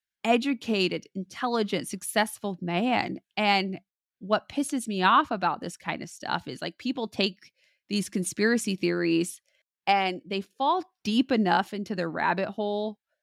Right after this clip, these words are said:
where they can, their brain starts to bend it to believe that it's no longer just, like, lizard people ruling the world. It's like your wife has serpent D N A and, like, you have to kill your children to save the world.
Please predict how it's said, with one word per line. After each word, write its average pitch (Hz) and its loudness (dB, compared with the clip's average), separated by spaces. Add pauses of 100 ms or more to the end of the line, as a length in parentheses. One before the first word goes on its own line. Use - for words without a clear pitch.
(200)
where 214 4
they 214 2
can, 208 -2 (100)
their 202 0
brain 190 2
starts 190 -4
to 175 -4 (200)
bend 180 4
it 160 0
to 185 -4
believe 175 0
that 156 2
it's - -4
no 247 6
longer 214 2
just, 202 -8
like, 190 -4
lizard 190 0
people 175 0
ruling 175 2
the 160 2
world. 190 4
It's 180 -8
like 185 -8
your 190 0
wife 175 2
has 180 -4
serpent 175 -10
D 165 0
N 156 -2
A 170 0 (360)
and, 190 0
like, 165 0
you 185 0
have 180 -2
to 175 -6
kill 180 -2
your 170 -4
children 160 -4
to - -8
save - -6
the - -10
world. - -8